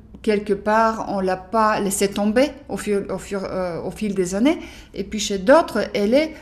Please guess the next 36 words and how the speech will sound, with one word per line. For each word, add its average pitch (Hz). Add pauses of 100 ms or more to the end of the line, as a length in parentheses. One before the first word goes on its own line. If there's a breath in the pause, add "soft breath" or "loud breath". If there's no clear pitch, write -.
(140 loud breath)
un 208
peu 233
plus 294
en 226
dormance. 170 (1000 loud breath)
Alors, 202 (320)
pourquoi 320
on 247
devrait 220 (420)
aller 214
vers 196
ce 202
développement-là ? 170
À 208
quoi 311
elle 247
nous 196
sert ? - (1160 loud breath)
Imaginons 277
que, 254
euh, 208
vous 220
savez 277
comment 277
on 262
fait, 269 (300)
c'est, -
c'est 226
important 226
de 247
savoir 240
comment 262
on 254
fait 233
les 202
choix 208